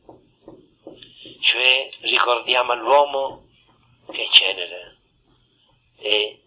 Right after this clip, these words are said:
cenere diventerà, e la cenere non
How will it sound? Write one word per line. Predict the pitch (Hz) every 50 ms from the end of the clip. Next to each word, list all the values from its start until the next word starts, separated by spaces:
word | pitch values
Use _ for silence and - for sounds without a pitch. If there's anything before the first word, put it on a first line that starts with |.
| - - - _ _ _ _ _ _ _ _ _ _ _ _ _ _ -
cenere | - - - 104 107 101 101 98 101 98
diventerà, | - 98 - 95 98 - - 95 90 - - - - - - - _ _ _ _ _ _ _ _ _ _ _ _ _ - - - - -
e | - - 117
la | 120 117
cenere | - - 110 110 110 110 110 107 104 104
non | 104 104 107 113